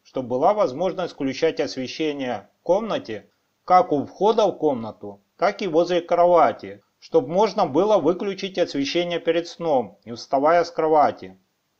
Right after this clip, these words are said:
Штробить стены не хочется, ведь это уже серьезный ремонт. Это грязь и трата денег. Но решение этой задачи есть. Я вам сейчас его расскажу.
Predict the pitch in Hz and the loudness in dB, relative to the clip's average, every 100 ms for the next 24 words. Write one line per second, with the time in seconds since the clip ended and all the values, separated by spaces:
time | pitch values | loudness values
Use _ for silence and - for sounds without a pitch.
0 | _ _ - 135 156 156 196 233 - - | _ _ -8 0 2 2 -2 -6 -8 0
1 | 180 185 180 175 - 196 180 143 135 127 | 0 2 -2 -6 -2 -2 0 -4 -6 -6
2 | 104 107 139 156 190 202 165 123 165 170 | -6 -6 -4 0 0 0 0 2 0 0
3 | 147 139 147 143 139 147 151 139 98 95 | -2 -2 -2 -4 -6 -6 -2 -4 -4 -12
4 | _ _ _ _ - 98 104 92 127 175 | _ _ _ _ -10 -8 -8 -4 2 2
5 | 208 - - - 110 123 143 147 170 143 | 2 -4 -20 -16 -12 -2 0 2 -2 0
6 | 170 156 104 90 _ _ _ _ _ _ | 0 0 -2 -14 _ _ _ _ _ _
7 | - 120 175 220 226 - _ 147 127 - | -8 2 6 6 2 -6 _ -8 -6 0
8 | 165 214 202 135 - 190 127 127 147 165 | 0 0 0 -2 -2 -4 -2 0 2 0
9 | - 160 160 165 117 101 _ _ _ _ | -2 -10 -2 -2 -2 -4 _ _ _ _
10 | _ 127 180 226 226 208 160 139 170 190 | _ 2 4 6 4 2 -4 -2 2 2
11 | 208 202 151 135 156 160 147 - 151 131 | 2 -2 -2 4 4 4 0 0 0 0
12 | 123 95 | -4 -8